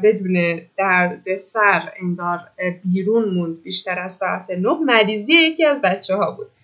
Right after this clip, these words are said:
که باهاش رفتی بیرون. و بعد ما از همین استفاده می‌کردیم، مثلاً یکیمون خودش رو به مریضی می‌زد، می‌رفتید درمانگاه بجنورد، اونجا مثلاً جلوی پزشک، اه، چیز می‌کرد،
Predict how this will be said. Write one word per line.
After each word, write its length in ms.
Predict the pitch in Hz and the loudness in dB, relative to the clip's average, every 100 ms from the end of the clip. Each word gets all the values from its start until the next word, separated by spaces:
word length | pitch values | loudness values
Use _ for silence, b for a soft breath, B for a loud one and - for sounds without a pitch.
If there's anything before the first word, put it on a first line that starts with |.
| _ | _
که 80 | 226 | 4
باهاش 340 | 208 226 233 | 8 8 6
رفتی 320 | 220 - - 185 | 2 -6 -4 -6
بیرون. 280 | 175 - - B B B B 226 | -6 -10 -20 B B B B 0
و 80 | |
بعد 260 | 214 269 277 | 4 4 2
ما 280 | 262 269 277 | 4 4 6
از 160 | 226 277 | 2 2
همین 280 | 254 262 262 | 2 2 2
استفاده 460 | 240 226 214 202 277 | 0 2 2 2 2
می‌کردیم، 680 | 262 226 196 190 185 226 | -2 -2 0 0 0 0
مثلاً 380 | 240 214 214 196 | 0 -2 -4 -4
یکیمون 600 | 220 220 226 - 220 226 226 - | -2 -4 -6 -8 -4 -4 -6 -6
خودش 260 | 202 208 | -4 0
رو 60 | 208 | 0
به 60 | |
مریضی 440 | 190 185 180 180 214 | 2 0 -2 -2 -6
می‌زد، 420 | 262 302 311 339 - b b b | -2 0 0 0 -4 b b b
می‌رفتید 580 | 214 226 214 214 214 190 | 0 6 6 4 0 2
درمانگاه 640 | 190 185 185 185 190 226 | 4 4 2 0 0 0
بجنورد، 760 | 180 185 180 185 196 233 302 359 _ | -2 -2 -2 -2 -2 -2 -4 -6 _
اونجا 680 | 202 196 180 202 202 202 190 185 | -4 -2 0 2 6 4 2 -4
مثلاً 480 | 190 190 185 196 196 | -8 -4 -2 0 2
جلوی 580 | 214 214 247 220 220 208 - | 2 2 4 4 6 2 -2
پزشک، 520 | 196 185 208 233 - - | -4 0 2 0 -4 -2
اه، 180 | 190 180 | 0 0
چیز 220 | 180 208 269 | -4 -10 -12
می‌کرد، 400 | 285 302 302 | -4 0 2